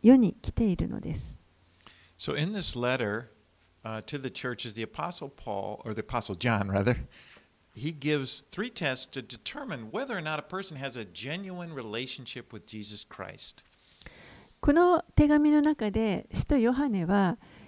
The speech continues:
Speaker 1: えー、この教会に向けて、一人一人がイエス・キリストと誠の関係を持っているかどうか、真の関係を持っているかどうかということを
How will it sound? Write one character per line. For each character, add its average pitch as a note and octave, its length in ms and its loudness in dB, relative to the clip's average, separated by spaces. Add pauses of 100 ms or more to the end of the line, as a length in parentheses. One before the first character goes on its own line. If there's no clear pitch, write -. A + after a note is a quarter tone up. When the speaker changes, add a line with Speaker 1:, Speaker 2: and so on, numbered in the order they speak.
(120)
Speaker 1:
え D#3+ 240 -4
ー、 - 40 -8
こ G3+ 100 6
の G3+ 100 8
教 A3+ 220 10
会 A#3 180 6
に A3 140 6
向 A3 140 6
け A3+ 160 4
て、 C4+ 360 4 (1000)
一 - 240 6
人 D4+ 100 8
一 D#4+ 220 6
人 D4+ 160 6
が C4+ 380 6 (340)
イ B3+ 80 6
エ E4 100 6
ス・ - 140 0
キ A#3+ 160 0
リ A#3 120 6
ス - 80 -2
ト A3 140 4
と G3+ 360 2 (360)
誠 D4+ 440 4
の E4 120 4
関 D4+ 280 2
係 D4+ 200 2
を D4 60 4
持 D4 120 4
っ D4+ 40 2
て A#3 160 2
い G3+ 40 6
る F#3+ 80 2
か F#3+ 140 0
ど F3 100 2
う E3+ 40 0
か、 - 180 -6
真 D4+ 240 2
の C4+ 80 4
関 B3 200 4
係 B3+ 100 2
を B3 40 6
持 C4 100 4
っ C4+ 40 2
て B3+ 120 2
い B3 40 6
る A#3 80 0
か A3+ 120 4
ど A#3+ 140 8
う A#3 40 4
か A#3 160 2
と - 80 2
い F#3+ 100 8
う F3+ 60 2
こ F#3+ 120 2
と G#3+ 280 6
を G3 80 4